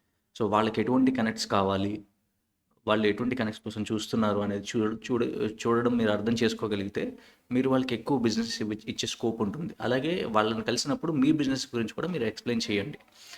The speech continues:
So ఇలాగ మ్యూచువల్‌గా మనం ఒకరికొకళ్ళు మన బిజినెస్ గురించి, మన బిజినెస్ ఛాలెంజెస్ గురించి, మనకి ఎటువంటి కనెక్ట్స్ కావాలి, ఇన్ఫర్మేషన్ అంతా షేర్ చేసినప్పుడు అది మనం దృష్టిలో ఉంచుకొని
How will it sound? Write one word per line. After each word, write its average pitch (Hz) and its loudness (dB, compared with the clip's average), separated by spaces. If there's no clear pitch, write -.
So 127 2
ఇలాగ 135 2
మ్యూచువల్‌గా 127 2
మనం 113 0
ఒకరికొకళ్ళు 117 0
మన 110 0
బిజినెస్ 110 -2
గురించి, 107 -4
మన 104 -6
బిజినెస్ 113 0
ఛాలెంజెస్ 107 0
గురించి, 104 -2
మనకి 107 -4
ఎటువంటి 117 -2
కనెక్ట్స్ 104 -4
కావాలి, 104 0
ఇన్ఫర్మేషన్ 143 -2
అంతా 117 -2
షేర్ 110 2
చేసినప్పుడు 214 -6
అది 113 0
మనం 113 2
దృష్టిలో 127 -2
ఉంచుకొని 110 -2